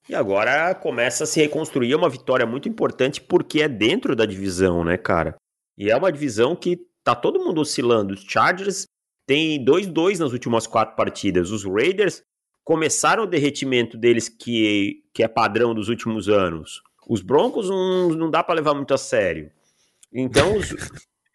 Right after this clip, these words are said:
Speaker 2: E o Davis torce pros Broncos, tá? Antes que
Speaker 1: É,
Speaker 2: alguém
Speaker 1: não,
Speaker 2: acu-
Speaker 1: não, não, eu torço pros Broncos, mas vai levar a sério um ataque que, que tem Ted Bridgewater como titular? Para.
Speaker 2: Não, tadinho. Você
Speaker 1: É.
Speaker 2: sabe que ele é o último do culpa-, dos culpados,
Speaker 1: É,
Speaker 2: enfim.
Speaker 1: mas o time como um todo. É,
Speaker 2: É.
Speaker 1: toma trinta
Speaker 2: Essa-,
Speaker 1: pontos de
Speaker 2: estamos
Speaker 1: Jalen
Speaker 2: todos
Speaker 1: Hurts, é.
Speaker 2: esperando, estamos todos esperando o Vic Fangio cair.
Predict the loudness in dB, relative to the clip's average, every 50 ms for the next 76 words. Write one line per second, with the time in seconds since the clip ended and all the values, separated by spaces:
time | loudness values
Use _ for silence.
0 | -8 -6 -6 -4 -4 -4 -2 2 2 2 2 2 -4 -2 0 0 0 0 -2 -6
1 | -10 -6 0 0 2 2 0 -2 -2 0 2 2 2 2 -2 -2 -2 0 2 2
2 | 4 2 2 2 2 2 2 0 0 0 0 2 2 0 0 0 -2 -2 -2 -2
3 | -2 -2 0 -2 -2 -2 -2 -2 0 0 2 2 2 2 2 0 0 0 0 0
4 | 0 0 0 0 2 0 0 0 -2 -4 -4 -4 -4 -6 -18 -18 -20 -20 _ _
5 | -12 -10 -4 0 0 0 2 2 2 2 2 2 0 -4 -4 -2 0 2 4 4
6 | 2 0 -2 -4 -6 -6 -8 -8 -4 0 2 2 2 0 -4 -12 -20 -20 _ _
7 | 0 2 2 2 2 2 0 0 2 2 2 2 2 -2 -6 -6 -6 -6 -4 -2
8 | 2 2 2 2 2 2 0 0 0 0 -2 -4 -6 -6 -6 -4 -4 -4 -4 -2
9 | -2 -2 -2 -2 -4 -6 -6 -6 -4 -2 -2 -4 -2 -2 -2 -2 -2 -2 -2 -2
10 | -2 -2 0 0 -2 -2 0 0 0 0 0 0 -2 -2 -2 -2 -2 -2 -4 -6
11 | -2 0 2 2 2 2 2 0 0 0 0 0 0 -2 -4 -6 -14 -18 _ _
12 | _ -20 -20 -20 -20 -18 -4 0 0 2 2 2 0 2 2 2 2 2 2 0
13 | -2 -2 -2 -4 -4 -2 2 4 4 4 4 2 2 4 4 4 4 2 -2 -2
14 | 0 0 2 2 2 0 0 -2 -2 -4 -6 -4 -2 -2 -2 -2 -4 -8 -8 -4
15 | -4 -4 -4 -2 0 2 2 2 2 0 -2 -2 -2 -2 -2 -4 -4 -4 -4 -4
16 | -4 -4 -4 0 2 2 2 2 0 -4